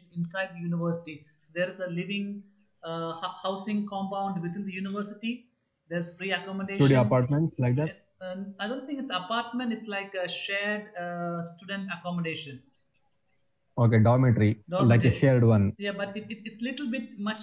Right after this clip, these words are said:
Speaker 1: more better than, uh, dormitory because it's for international people. So it have more,
Speaker 2: Okay.
Speaker 1: let's say it, it'll be like a big apartment with one big T V room and six small bedrooms and one kitchen.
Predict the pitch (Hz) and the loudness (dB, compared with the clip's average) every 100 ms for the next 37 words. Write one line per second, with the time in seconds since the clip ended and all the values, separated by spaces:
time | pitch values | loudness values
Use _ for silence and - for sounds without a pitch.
0 | 240 240 196 175 196 226 202 214 214 208 | -4 -2 -2 -2 -4 -4 -4 -4 -2 -2
1 | 196 185 185 180 202 202 208 190 190 185 | -2 -4 -4 -4 -4 -6 -12 -14 -10 -10
2 | 190 - 180 170 185 190 196 - 190 185 | -10 -12 -6 -6 -4 -4 -4 -4 -8 -8
3 | - 180 175 214 226 - _ _ - 180 | -10 -16 -6 -6 -6 -10 _ _ -10 -10
4 | - 196 196 180 196 208 214 113 - 110 | -4 -4 -2 -2 -2 -2 2 2 2 0
5 | - 202 - 220 - - 226 233 226 220 | 0 -4 -4 -4 -4 -6 -4 -2 -2 -4
6 | 220 214 202 202 - _ _ _ _ _ | -4 -4 -4 -6 -12 _ _ _ _ _
7 | - 165 220 220 196 190 214 214 214 220 | -16 -4 -2 -2 -6 -2 0 0 0 0
8 | 214 175 190 190 - _ _ 170 196 220 | 0 -2 -6 -8 -18 _ _ -6 0 0
9 | 220 170 202 - 196 202 208 208 214 208 | 0 0 -4 -6 -8 -4 -2 -2 -2 -2
10 | 180 175 - 214 - - 196 196 196 170 | -4 -6 -6 -8 -8 -12 -8 -6 -4 -4
11 | 170 165 147 147 - 170 165 147 135 165 | -4 -4 -6 -8 -10 -8 -4 -4 -6 -10
12 | - 139 | -10 -10